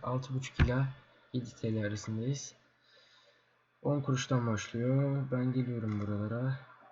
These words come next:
Şık bir silah seçiyorum altmış kuruşa. Bu da güzel bir silah. Gayet turuncu, siyah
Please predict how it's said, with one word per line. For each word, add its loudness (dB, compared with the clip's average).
Şık -4
bir 2
silah 2
seçiyorum 0
altmış -2
kuruşa. -8
Bu -2
da 4
güzel 4
bir -4
silah. 0
Gayet -8
turuncu, -8
siyah -10